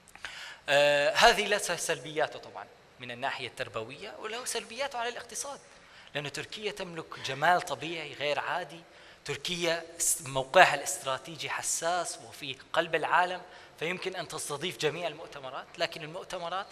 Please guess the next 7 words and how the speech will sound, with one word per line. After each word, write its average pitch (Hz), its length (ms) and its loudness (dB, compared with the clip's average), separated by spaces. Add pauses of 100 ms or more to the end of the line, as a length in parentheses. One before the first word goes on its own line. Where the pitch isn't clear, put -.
(260)
كان 165 140 2
ينظر 160 340 -2
إليها 143 340 -4
بطريقة 131 500 -10
غير 123 260 -6 (520)
إيجابية، 135 600 -4 (320)
خاصة 147 540 -2